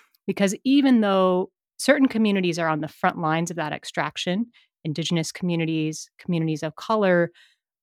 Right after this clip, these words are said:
ultimately, and I think this is what a lot of small white family farmers are seeing now,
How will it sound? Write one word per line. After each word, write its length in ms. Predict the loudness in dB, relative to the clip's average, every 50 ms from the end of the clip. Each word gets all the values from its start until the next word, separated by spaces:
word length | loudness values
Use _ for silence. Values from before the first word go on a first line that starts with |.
| 0
ultimately, 880 | 4 4 4 4 2 0 0 0 0 0 -2 -2 -2 -2 -2 -2 -4 -4
and 160 | -2 0 0 0
I 40 |
think 180 | -2 -2 -6 -6
this 180 | -6 -6 -6 -8
is 100 | -8 -4
what 140 | -2 -2
a 60 | 0 0
lot 240 | 0 0 0 0
of 80 | 0 -2
small 760 | -4 -6 -6 -4 -2 0 2 2 4 4 4 2 0 -4 -10 -14
white 480 | -8 -4 -2 0 0 0 -2 -4 _ _
family 360 | -4 -2 -2 -2 -2 -2 -4 -4
farmers 440 | -2 -2 0 0 0 0 -2 -2
are 140 | -4 -4 -6
seeing 420 | -6 -4 0 0 2 2 2 0 -2
now, 380 | -4 -4 -6 -6 -6 -6 -8